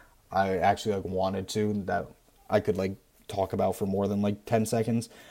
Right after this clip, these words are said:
Um, so the double naughty, just 'cause I'm a Grinch, uh, is Jordan Poole, who, um, is just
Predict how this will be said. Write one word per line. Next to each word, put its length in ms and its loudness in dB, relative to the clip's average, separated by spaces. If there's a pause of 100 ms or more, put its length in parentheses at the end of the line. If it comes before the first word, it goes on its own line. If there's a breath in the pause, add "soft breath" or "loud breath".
(260 soft breath)
Um, 260 10
so 240 12
the 80 12
double 340 12
naughty, 380 6
just 200 0
'cause 320 2
I'm 160 10
a 60 6
Grinch, 560 4 (100)
uh, 320 12
is 320 6 (120)
Jordan 640 10
Poole, 540 10 (380 loud breath)
who, 500 12 (480 loud breath)
um, 680 10
is 200 8
just 380 6